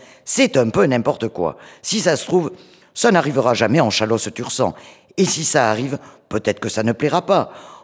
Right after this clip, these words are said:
On a nos habitudes au comptoir, enfin au comptoir. Avant, plus maintenant, c'est interdit. Ça aussi, ça craint. Par contre, on a toujours droit aux cacahuètes qui sont quand même, faut l'admettre et c'est prouvé, un vrai nid à microbes, mais pas les mêmes.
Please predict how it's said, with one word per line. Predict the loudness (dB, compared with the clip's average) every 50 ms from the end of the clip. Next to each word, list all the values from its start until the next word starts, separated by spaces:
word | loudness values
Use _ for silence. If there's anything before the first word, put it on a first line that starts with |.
| -2
On | 0 2 4
a | 4 4
nos | 4 4 4 2
habitudes | 2 2 -2 -6 -6 -4 -2
au | -2 0
comptoir, | 0 -2 -2 2 2 2
enfin | 2 2 2 0
au | 0 0
comptoir. | 0 0 -2 -2 0 2 4 4 4 4 2 -4 -6 -2
Avant, | -2 -2 2 2 2 4 4 2 0
plus | -2 -6 -4
maintenant, | -2 -2 -2 0 2 2 4 4 4 4 2
c'est | -2 -6 -6 -6
interdit. | -6 -2 -2 -2 -2 -4 -6 -8 -8 -10 -10 -18 -20 -20 -16
Ça | -6 0 2 2
aussi, | 2 2 2 0 -2 -4 -2 -2 -2 -4
ça | -4 -4 -4 -4
craint. | -4 -4 -4 -4 -4 -6 -16 -20 -20 -20 _ _ -2
Par | -2 0 0 0
contre, | 0 2 2 2 2 0 -6 -12 -14 -10 -2
on | 0 2 4
a | 2 2
toujours | 2 -2 -4 -4 -4 -4 -4
droit | -4 0 2 2 2 2 0 0 2
aux | 2 2 4
cacahuètes | 2 0 2 2 2 4 4 4 4 2 0 -4 -8
qui | -8 -10 -8
sont | -6 -6 -6
quand | 0 0 0 0 2
même, | 0 -2 -2 -2 -6
faut | -4 -4 0
l'admettre | 0 0 0 0 -2 -6 -6 -6 -8
et | -10
c'est | -10 -10
prouvé, | -10 -8 -8 -8 -4 -4 -4 -4 -6 -8 -14 -20 -20 -20 -20 -8 -2
un | 0 0 0
vrai | -2 -4 -6 -2 -2 -2 -2 -2 -6
nid | -8 -6 -4
à | -4 -4
microbes, | -6 -6 -8 -6 -6 -2 -2 0
mais | 0 0 0
pas | 2 0 0
les | 0 0
mêmes. | 0 0 0 0 0 -2